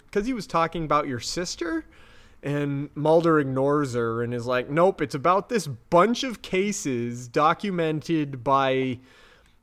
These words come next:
physicians of people who went to Samuel to get help after r-,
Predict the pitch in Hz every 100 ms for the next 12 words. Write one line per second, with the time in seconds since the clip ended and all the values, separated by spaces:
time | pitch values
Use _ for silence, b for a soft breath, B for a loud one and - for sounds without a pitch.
0 | _ - - 160 147 175 - 147 139 143
1 | 131 135 123 - 208 196 202 165 175 151
2 | 160 170 156 143 - 165 170 170 151 143
3 | 143 - 131 143 147 113 190 196 156 -
4 | 143 139 131 - 147 143 143 120 b b
5 | b b b - 135 170